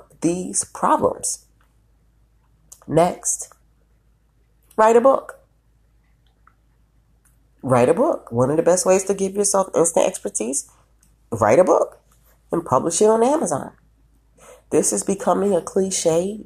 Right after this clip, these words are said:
because it's true. That's why everybody seems to be doing it. Your book does not have to be an encyclopedia of everything you know about your niche. Make it easy to digest. Remember, humans have the attention spans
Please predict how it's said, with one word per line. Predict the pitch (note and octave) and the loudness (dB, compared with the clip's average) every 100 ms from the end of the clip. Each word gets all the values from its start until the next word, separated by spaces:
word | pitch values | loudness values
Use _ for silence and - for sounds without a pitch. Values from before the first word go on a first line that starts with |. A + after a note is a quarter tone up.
| - | -10
because | F3 - D#3 D3+ - | -8 0 0 0 -4
it's | E3+ - - | -4 -4 -6
true. | - - B3 F3 - - _ _ _ _ _ _ - | -6 0 0 0 -4 -12 _ _ _ _ _ _ -2
That's | D3 D#3 - | 0 0 0
why | E3+ E3 E3 | 2 4 4
everybody | E3 E3+ F#3 F3+ F#3 F#3 | 2 0 0 2 2 2
seems | - G3+ G3+ - | -2 0 -2 -2
to | F#3 | -4
be | F#3+ | -4
doing | F3+ G#3 A#3+ - A#2 | 2 2 2 -4 -4
it. | G#2+ _ - - - _ - | -6 _ -20 -20 -20 _ 2
Your | A3 | 4
book | A#3+ D#3 - | 4 0 4
does | F3 E3 | 2 4
not | G3 A#3 | -2 -2
have | G#3 | -4
to | G#3 | -4
be | F#3+ G3 | 0 2
an | F#3 | 2
encyclopedia | F#3 F3 E3+ - G3 F#3+ F3 | 0 -2 -2 -4 -2 0 0
of | D3+ | 0
everything | C#3+ D#3+ D#3+ E3 D3+ | -2 -4 -6 -6 -6
you | |
know | D3 D3 | -2 -2
about | C#3 D3 | -2 -4
your | C#3+ D3 | -6 -4
niche. | A2+ - - - _ _ _ - | -6 -8 -14 -16 _ _ _ -2
Make | C3 C3 | -2 -2
it | - C3 | -6 -2
easy | C#3 C#3 E3+ | -4 -4 -4
to | - | -2
digest. | G3 F3+ G3 - - - - - _ _ _ _ _ _ _ _ - - | 2 2 2 -2 -2 -4 -8 -16 _ _ _ _ _ _ _ _ -14 -4
Remember, | C3 D3+ A3 A3+ F#3+ | 0 2 2 2 0
humans | - D#4+ F4 - | 2 0 2 0
have | G3 D#3+ | 0 0
the | |
attention | D#3 - E3+ D3+ | -2 0 0 -2
spans | D3 C#3 C#3 C#3 | -4 -2 0 -2